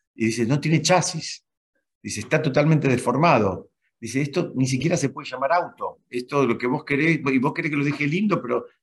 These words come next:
esto no se llama auto". Entonces, él lo dice como un ejemplo, ¿no?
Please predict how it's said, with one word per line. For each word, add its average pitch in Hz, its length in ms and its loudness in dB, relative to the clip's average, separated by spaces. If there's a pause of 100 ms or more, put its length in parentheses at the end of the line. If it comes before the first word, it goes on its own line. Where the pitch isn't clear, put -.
esto 147 240 -10
no 147 80 -2
se 131 120 -4
llama 131 280 0
auto". 120 540 -2 (1040)
Entonces, 135 460 0
él 135 400 2
lo 117 140 0
dice 127 360 0
como 110 220 0
un 117 140 2
ejemplo, 90 580 -2
¿no? 131 400 -4